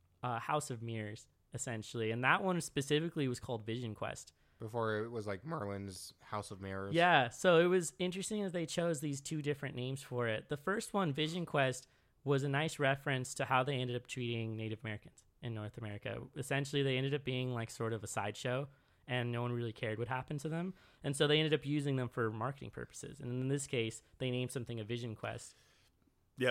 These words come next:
Speaker 3: I was just going, I was just going to say that, that it was definitely, there's a lot of, um, I think when they show, like, the parallel, the parallel realities,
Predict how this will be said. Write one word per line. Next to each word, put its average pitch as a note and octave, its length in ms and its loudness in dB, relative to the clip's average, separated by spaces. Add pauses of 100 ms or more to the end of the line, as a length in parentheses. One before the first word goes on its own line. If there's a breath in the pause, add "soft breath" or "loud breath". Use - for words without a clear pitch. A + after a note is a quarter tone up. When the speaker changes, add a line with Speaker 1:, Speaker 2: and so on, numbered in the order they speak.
Speaker 3:
I A#2+ 60 6
was A#2+ 120 6
just A2+ 140 -4
going, A2 140 2
I A2 100 0
was G2+ 140 0
just F#2 120 -8
going F#2 180 -6
to F2+ 40 -6
say F#2+ 180 -4
that, F2+ 200 -2
that F2+ 80 -2
it F#2+ 80 -2
was F#2+ 120 -6
definitely, G2+ 460 -4
there's C#3+ 200 2
a D3+ 40 2
lot B2 300 4
of, C3 240 0
um, G2 320 -4 (160)
I A2+ 60 -4
think D#3+ 220 -2
when D3 100 0
they A#2+ 100 2
show, B2 200 2
like, A2+ 160 2
the - 60 -10
parallel, G#2+ 680 0
the G2+ 80 -4
parallel G2+ 540 0
realities, F2+ 800 -6